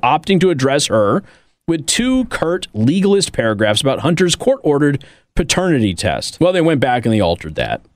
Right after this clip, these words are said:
So, guess that was nice of them. I mean, just the fact that the media is now out there acknowledging Navy, just after the Biden said, "Okay, we, we have to acknowledge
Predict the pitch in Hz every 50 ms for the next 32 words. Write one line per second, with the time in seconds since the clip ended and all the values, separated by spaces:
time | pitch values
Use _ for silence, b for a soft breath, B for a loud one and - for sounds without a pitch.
0 | _ _ _ - - 80 78 78 - - 143 123 117 - 127 98 76 95 98 95
1 | 98 95 - - - - 110 110 113 110 107 107 101 - 95 87 85 80 69 55
2 | 53 - 143 147 156 202 - 285 190 - 180 170 160 - 151 123 120 113 107 117
3 | 127 135 147 135 127 117 110 104 113 107 101 - - 110 107 104 101 - 110 101
4 | 98 98 95 90 101 98 110 123 123 120 107 98 95 90 85 82 104 107 113 110
5 | 101 92 90 87 135 170 165 - - 123 123 139 - - 196 175 139 165 147 156
6 | 151 131 110 - - 117 - - 101 95 95 104 107 101 110 107 110 107 - -
7 | 110 98 90 90 82 78 73 76 76 - - -